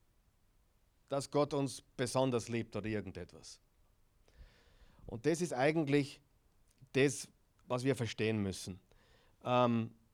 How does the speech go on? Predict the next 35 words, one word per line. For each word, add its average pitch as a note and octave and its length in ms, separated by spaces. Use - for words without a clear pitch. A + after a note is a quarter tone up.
die A#2 120
Welt C3 280
hat B2 140
kein C3 180
Konzept A2+ 400
von F#2+ 120
Gnade. E2 340
Kann C3 220
sie A2+ 140
auch D#2+ 100
nicht E2+ 200
haben. D2 200
Sie - 100
versteht's B2 300
nicht. - 240
Ja? C#3 220
Wenn C3+ 260
ich D#3 380
dein C3+ 200
Auto D3 460
waschen A#2+ 460
würde, A#2 420
was A#2 180
ich B2 100
nicht B2 180
tun D3+ 200
werde, G#2+ 320
aber C3 160
wenn D#3 120
ich D#3+ 80
dein D3 260
<laughs> - 400
Auto D#3+ 380
waschen A#2+ 480
würde C3+ 360